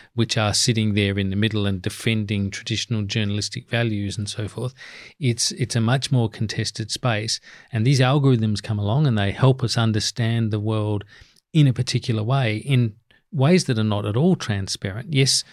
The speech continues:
these things have gone on before, but they're going on at scale and speed now, and, and, and, and with a, um, an overall kind of size, I suppose, that, um, makes it a, I think I'm not at all confident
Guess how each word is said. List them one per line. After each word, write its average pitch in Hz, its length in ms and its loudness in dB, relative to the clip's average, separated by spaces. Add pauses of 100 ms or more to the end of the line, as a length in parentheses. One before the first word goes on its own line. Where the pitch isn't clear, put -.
(160)
these 180 220 4
things 151 220 4
have 117 100 -2
gone 120 220 0
on 107 280 -2 (220)
before, 135 580 0 (380)
but 131 160 -4
they're 113 180 0
going 123 320 2
on 110 140 0
at 101 180 -4
scale 107 380 0
and 98 120 -2
speed 120 400 0
now, 92 440 -6 (360)
and, 101 480 -2
and, 101 180 0 (120)
and, 101 320 -2
and 98 260 -4
with 101 160 0
a, 95 320 -2 (380)
um, 101 300 -4
an 110 100 2
overall 98 680 0
kind - 200 -8
of 90 100 -8
size, 95 640 -2
I 92 80 -6
suppose, 95 600 -8
that, 104 340 -6
um, 101 260 -2 (720)
makes 117 300 0
it 107 100 0
a, 101 220 -2 (600)
I 143 260 0
think 135 480 2
I'm 131 180 6
not 151 140 6
at 110 80 4
all 147 180 6
confident 95 580 -4